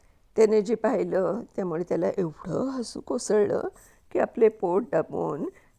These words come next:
तो खो खो हसत मट्ट दिशी खालीच बसला. दोघांशिवाय भांडण होत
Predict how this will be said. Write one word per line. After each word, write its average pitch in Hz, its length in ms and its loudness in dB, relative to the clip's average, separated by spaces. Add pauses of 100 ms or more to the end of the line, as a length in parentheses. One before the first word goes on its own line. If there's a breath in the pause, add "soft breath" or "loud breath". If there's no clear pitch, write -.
तो - 140 -10
खो 196 380 2
खो - 240 0
हसत 214 720 0
मट्ट - 300 -6
दिशी - 360 -6
खालीच 107 440 -6
बसला. - 320 -12 (1000 soft breath)
दोघांशिवाय 196 720 2
भांडण 170 420 2
होत 202 180 -2